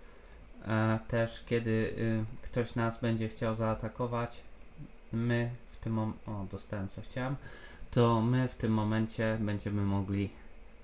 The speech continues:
e, się lepiej bronić. Jeżeli chodzi natomiast o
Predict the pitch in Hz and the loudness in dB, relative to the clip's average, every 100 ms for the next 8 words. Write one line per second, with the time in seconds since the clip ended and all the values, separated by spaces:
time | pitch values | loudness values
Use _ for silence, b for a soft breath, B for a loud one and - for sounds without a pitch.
0 | - 98 98 - - 110 - 104 104 113 | 0 2 2 -2 -4 -2 0 2 2 2
1 | 104 120 117 101 80 - B B B B | 2 4 4 4 0 -6 B B B B
2 | B B - 135 160 165 147 151 147 143 | B B -2 4 6 6 4 4 4 4
3 | 135 143 143 139 - - - B B B | 4 2 4 2 0 -6 -10 B B B
4 | B B B - - - - - - 117 | B B B -16 -16 -16 -14 -14 0 4
5 | 120 120 117 | 6 4 0